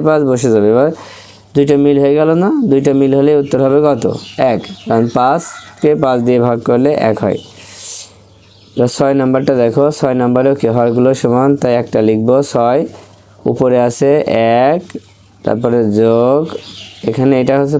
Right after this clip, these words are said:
পাঁচ, তাহলে এখানে পাঁচ দিলাম। এবার এক আর পাঁচ যোগ করলে ছয়, আর এই ছয়টা নিচে নেমে গেল। এখন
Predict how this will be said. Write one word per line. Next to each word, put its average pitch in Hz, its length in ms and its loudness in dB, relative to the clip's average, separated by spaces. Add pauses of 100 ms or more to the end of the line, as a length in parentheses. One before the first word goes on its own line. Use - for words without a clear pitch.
(100)
পাঁচ, 110 200 -2 (340)
তাহলে 110 220 -4
এখানে 123 160 0 (100)
পাঁচ 107 140 0 (120)
দিলাম। 117 260 2 (2250)
এবার 117 180 0 (160)
এক 147 180 -2
আর 151 120 2
পাঁচ 143 120 2 (100)
যোগ 123 120 2 (100)
করলে 123 220 2 (140)
ছয়, 127 360 2 (200)
আর 110 80 -4 (220)
এই 151 100 2 (100)
ছয়টা 135 300 0 (100)
নিচে 127 260 -2
নেমে 110 280 2
গেল। 110 140 0 (280)
এখন 113 160 -2